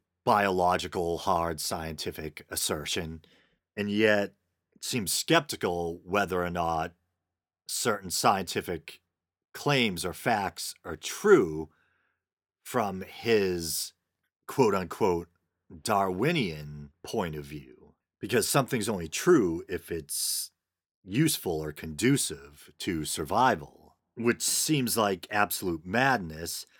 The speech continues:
But from his point of view, if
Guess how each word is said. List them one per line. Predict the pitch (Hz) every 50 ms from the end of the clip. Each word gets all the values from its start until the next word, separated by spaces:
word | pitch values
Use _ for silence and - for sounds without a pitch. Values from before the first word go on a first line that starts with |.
| _ _ _ _ _ -
But | 107 98 -
from | - - 104 87 85
his | 82 143 156 151
point | - _ - 120 101 92 85
of | 82 76
view, | 73 80 80 78 78 76 76 80 - -
if | 90 87 80 - - -